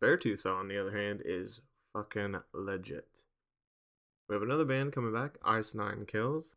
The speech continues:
I have not liked them since their first E P came out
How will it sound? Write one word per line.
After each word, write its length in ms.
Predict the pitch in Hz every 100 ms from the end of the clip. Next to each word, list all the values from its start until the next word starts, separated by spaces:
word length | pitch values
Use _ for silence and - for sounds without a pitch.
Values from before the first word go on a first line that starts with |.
| -
I 100 | 139
have 100 | 151
not 260 | 143 69
liked 300 | 113 127 151
them 360 | 143 143 143 156 _
since 800 | - - 113 117 - - - - - _ _ _ _ -
their 120 | 110
first 480 | - 117 117 - - -
E 140 | 113
P 220 | 113 113
came 240 | 107 107 98
out 320 | 98 98 -